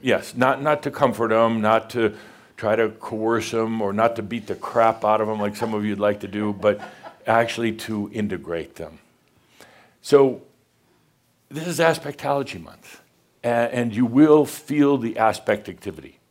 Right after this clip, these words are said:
in, in all ways in your life. But what I need you to understand now, it's not a bad thing. It's a necessary thing. It's not a bad thing. It can actually be really fun as you now become very conscious of how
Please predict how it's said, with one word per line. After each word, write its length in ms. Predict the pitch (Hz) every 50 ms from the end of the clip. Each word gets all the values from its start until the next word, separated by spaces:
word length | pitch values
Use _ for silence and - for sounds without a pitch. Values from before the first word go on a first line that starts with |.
| _ _ _
in, 380 | - 107 104 - 117 110 107 110
in 200 | 104 107 104 98
all 420 | 101 110 123 123 127 127 120 107
ways 320 | 107 110 107 107 107 101 104
in 60 | 101
your 120 | 98 95
life. 220 | 95 92 85 78 - - - - - - - - - _ _ _ _ _ _ _ _ _ _ _ _ _ _ _ _ _ _ _
But 220 | - 127 127 123 127
what 140 | 131 123
I 60 | 123 127
need 260 | 131 135 143 143 117
you 60 | 123
to 100 | 117 123
understand 500 | 117 113 107 104 98 - 117 110 104 95
now, 300 | 95 98 101 92 85 82 -
it's 260 | 110 104 98 - -
not 220 | 101 104 101 101
a 40 | 90
bad 300 | 82 87 85 78 78 -
thing. 240 | - - 78 76 _ _ _ _ _ _
It's 140 | - - -
a 60 | 98
necessary 680 | 98 98 98 95 - - 95 - - 104 95 90 95
thing. 380 | 92 - 98 98 98 101 107 101 _ _ _ _ _ _ _ _ _ _ _ _ _ _
It's 200 | - 113 107 104
not 220 | 104 117 131 147 147
a 60 | 135
bad 380 | 120 123 123 131 135 131 131 -
thing. 260 | - 104 98 95 101
It 160 | 104 104 104
can 220 | - 113 101 104 - -
actually 640 | 113 113 117 117 117 - - - 117 117 113 113
be 460 | 95 113 104 107 101 95 90 87 95 95 95
really 220 | 101 101 101 92
fun 400 | - - - 110 113 107 98 95
as 280 | - 107 107 101 - 98
you 300 | 117 147 175 180 165 170 - - - - - - - - - - _ _ _
now 240 | - 123 123 123 117
become 300 | 120 113 104 - 113 101
very 220 | 87 101 120 147 139
conscious 560 | - - - 131 131 120 - - 92 - -
of 140 | - - 87
how 520 | 90 - - 107 107 110 110 107 101 104